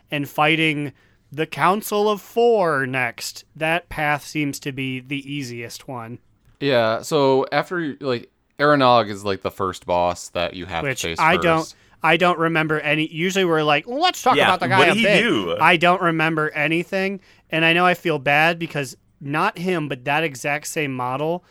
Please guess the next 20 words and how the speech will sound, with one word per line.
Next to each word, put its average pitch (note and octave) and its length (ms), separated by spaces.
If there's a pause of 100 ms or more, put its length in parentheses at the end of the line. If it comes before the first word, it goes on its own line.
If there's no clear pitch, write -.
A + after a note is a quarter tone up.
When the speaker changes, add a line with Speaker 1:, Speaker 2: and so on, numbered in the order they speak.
(240)
Speaker 1:
comes D3+ 320
back C3+ 360
as C#3 200
just D3 320
an C3+ 180
ad C#3 560 (160)
in D3+ 120
the C#3 60
Razagath D#3 640
fight. G#3+ 400
So F3+ 100
I'm F#3 80
like, F3 180 (360)
"Damn, A#3+ 760
we're C#4 140
just C#4 200
fighting, G3 340
like, F#3 240
a E3 100
Felguard." C#3 1000